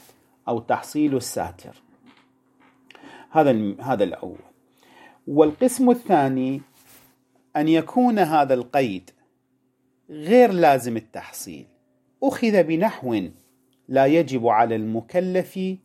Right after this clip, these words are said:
أن يحصله، أخذ بنحو لا يكون موردا للتكليف.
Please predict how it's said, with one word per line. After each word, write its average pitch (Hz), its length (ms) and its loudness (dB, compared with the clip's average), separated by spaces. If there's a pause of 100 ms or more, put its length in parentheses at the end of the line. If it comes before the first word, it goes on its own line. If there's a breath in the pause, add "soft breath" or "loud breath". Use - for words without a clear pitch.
(460)
أن 113 100 -4
يحصله، 110 840 -6 (880)
أخذ 208 340 2
بنحو 190 480 -2
لا 165 300 2
يكون 208 800 -4 (380)
موردا 143 680 2 (760)
للتكليف. 104 840 -10